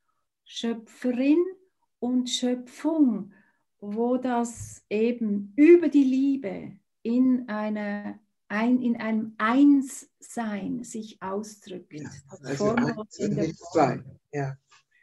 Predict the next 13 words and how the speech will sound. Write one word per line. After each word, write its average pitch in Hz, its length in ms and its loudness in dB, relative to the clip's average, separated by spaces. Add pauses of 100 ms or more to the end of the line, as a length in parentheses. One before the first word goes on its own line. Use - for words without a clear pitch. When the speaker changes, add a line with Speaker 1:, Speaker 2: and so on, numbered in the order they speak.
(500)
Speaker 2:
Dass - 340 -2
sozusagen 147 840 -2
in 202 260 2
der 175 260 6
Liebesbewegung 165 1000 -2
die 165 180 -8
Trennung 160 580 -4
sich 139 300 -8
auflöst. 123 720 -12 (460)
Speaker 1:
Ja. - 160 -20
Speaker 2:
Ja. 139 140 -8 (880)
Jetzt, 160 420 -4
ähm, 147 560 -4